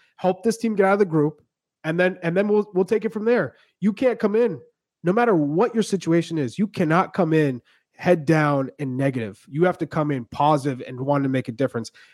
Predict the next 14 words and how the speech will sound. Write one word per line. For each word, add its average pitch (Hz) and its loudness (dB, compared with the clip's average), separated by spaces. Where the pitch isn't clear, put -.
And 160 -2
I 185 4
think 165 0
Weston, 151 -2
we 165 0
don't 233 0
talk 196 -2
about 160 0
him 156 -2
enough 143 -4
because 147 -2
he 202 0
hasn't 233 -2
really, 196 2